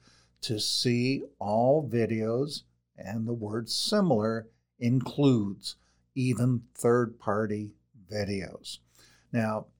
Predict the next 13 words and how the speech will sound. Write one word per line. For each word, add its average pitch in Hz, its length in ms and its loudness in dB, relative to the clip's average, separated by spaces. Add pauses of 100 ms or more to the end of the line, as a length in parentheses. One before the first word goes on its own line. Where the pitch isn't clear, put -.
(340)
the 117 120 -6
arbitrator 143 500 2
said 190 440 0
that's 131 300 2
not 160 260 4
a 160 40 6
hard 160 380 4
and 156 120 -2
fast 170 360 2
rule. 202 400 6
The 156 140 4
city's 170 460 -2
interests 165 640 2